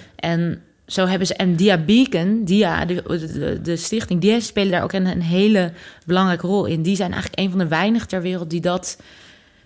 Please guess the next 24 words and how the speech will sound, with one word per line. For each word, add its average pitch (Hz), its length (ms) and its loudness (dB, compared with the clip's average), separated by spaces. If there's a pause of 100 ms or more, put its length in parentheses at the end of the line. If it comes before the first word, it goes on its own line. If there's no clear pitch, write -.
financieren... 226 920 2
en 180 140 2
ook 180 120 -2
zorgen 208 380 0
dat 175 140 -4
dat 185 140 -4
soort 190 140 -2
dingen 175 380 0 (840)
kunnen 220 240 2
plaatsvinden. 220 420 2
Want 180 120 0
ja, 185 80 2
de 170 140 4
markt, 180 720 2 (380)
eh, 180 120 -2 (180)
die, 190 340 0
eh, 165 720 -4
stelt 190 640 -6
je 175 120 -4
helemaal 185 200 0
niet 180 140 -2
in 170 100 -4
staat - 280 -4
om 170 220 -4